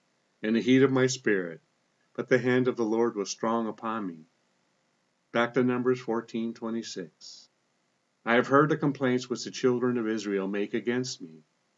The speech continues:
Say to them, "As I live, says the Lord,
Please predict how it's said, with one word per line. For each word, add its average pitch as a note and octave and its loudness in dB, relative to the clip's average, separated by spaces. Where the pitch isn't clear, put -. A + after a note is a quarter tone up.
Say D3+ 4
to D#3 -2
them, E2+ -4
"As A#2 0
I B2+ 4
live, B2+ 4
says G2 -2
the G2+ -4
Lord, F2+ -6